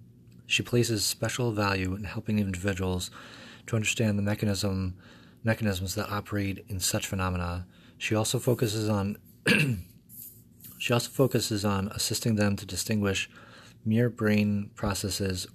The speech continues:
or imagination from real paranormal or psi experiences,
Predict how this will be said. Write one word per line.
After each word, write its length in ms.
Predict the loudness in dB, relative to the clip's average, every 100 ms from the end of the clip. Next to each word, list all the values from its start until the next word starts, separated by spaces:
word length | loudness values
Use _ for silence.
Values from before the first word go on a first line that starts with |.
| -6
or 260 | -2 -2
imagination 720 | 0 0 0 0 0 0 0 -2
from 280 | -6 -4
real 220 | 0 2 2 -4 -14 -4
paranormal 720 | 0 0 0 0 0 -2 -4 -12 -20 -20 -18 -8
or 80 | -2
psi 300 | 0 0 -2
experiences, 800 | -4 -4 -2 -2 -4 -8 -8